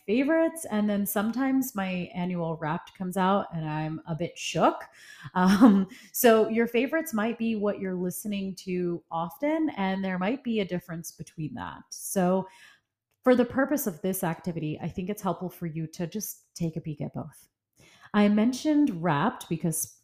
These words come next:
Spotify is my tried and true platform, and that's also the platform that I'm delivering this podcast to you from. But I know other services do have similar options, so use that too if you have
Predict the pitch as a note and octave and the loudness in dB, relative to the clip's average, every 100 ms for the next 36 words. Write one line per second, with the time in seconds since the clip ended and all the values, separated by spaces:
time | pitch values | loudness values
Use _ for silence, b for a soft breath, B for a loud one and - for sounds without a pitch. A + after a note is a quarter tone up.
0 | _ _ _ - D#3+ D#3 D#3 D3 D3 C#3+ | _ _ _ -2 0 0 -2 -4 -4 -8
1 | - D#3 C#3+ C#3 - D3 - C#3+ - B3 | -4 -2 -2 -6 -10 -8 -4 -4 0 0
2 | D4+ C#4+ D#3+ D#3 E3+ C#3+ D3 D#3 D3+ D#3+ | 2 2 0 -2 -4 -6 -4 -6 -6 -6
3 | - E3 D#3 D#3 D3+ D3+ D#3 D#3+ A3+ C4+ | -6 -6 -6 -4 -4 -4 0 2 4 4
4 | A#3 G3+ F3 E3 - - D#3 D#3+ D#3 D#3 | 4 4 2 0 -4 -4 -2 -2 -6 -6
5 | - D#3 D3+ D#3 D3+ C#3 D#3 A#3+ B3+ B | -10 -8 -8 -6 -6 -4 -2 -2 -4 B
6 | B B B3 B3 B3 B3+ D4+ D4 C#4 - | B B 0 2 2 4 4 4 0 -2
7 | G#3 G3 - F#3+ D#3+ - F3+ F3 E3+ - | -2 -2 -6 -6 -8 -6 -2 -2 -2 -2
8 | D#3+ D#3 - - D#3+ D#3 D3+ B2+ A#2+ - | -2 -2 -4 -4 -2 -2 -4 -6 -6 -6
9 | B3 D4+ D4+ - F#3 F3 F#3+ A#3 B3+ - | -2 -2 -4 -2 -2 -2 -2 0 -2 0
10 | G3 F#3 - - - F3+ D#3 D#3+ D#3+ D#3+ | 2 2 -2 -12 -6 -2 -2 -2 -6 -6
11 | D3+ C#3+ | -4 -4